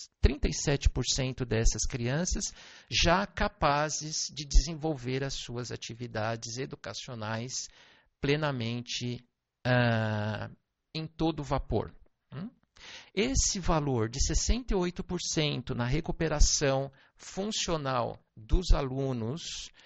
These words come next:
e trinta e sete por cento com as suas capacidades cognitivas, com as suas capati-, capacidades emocionais, esses valores são análogos ao que o medicamento faz.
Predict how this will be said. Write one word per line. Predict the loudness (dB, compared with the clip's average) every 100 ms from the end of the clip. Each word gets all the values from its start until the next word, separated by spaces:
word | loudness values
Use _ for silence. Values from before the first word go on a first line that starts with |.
| -20 -12 -2
e |
trinta | 10 10 10 -2
e |
sete | -2 -2 -2 -2 -6
por | -6 -4
cento | 4 4 4 -6 -12
com | -10 -6
as | -6
suas | -6 -8
capacidades | -8 -4 -2 -2 0 -2 -2 -6
cognitivas, | -8 -8 -6 -8 -6 -2 2 2 0 -4 -8
com | -8 -10
as | -8 -10 -12 -14
suas | -8 -6 -4
capati-, | -8 -4 -4 -4
capacidades | -10 -8 -4 -4 -6 -6 -2 -2 -4 -6 -10 -10 -12 -20 -20 -6
emocionais, | -4 -2 -2 -2 -2 0 2 2 0 -4 -4 -6 -12 -20 -18 2
esses | 4 4 2 0
valores | -2 -2 2 2 2 0 -2 4 6 8
são | 6 0 0
análogos | 2 2 2 2 0 -2 -4 -6 -6 -8 -8 _ _ _ 2
ao | 4 4
que | -4 -4 -4 -6 -2
o | -2
medicamento | -2 -4 -6 -4 -4 -4 -6 -8 -14
faz. | -10 -10 -12 -14 -14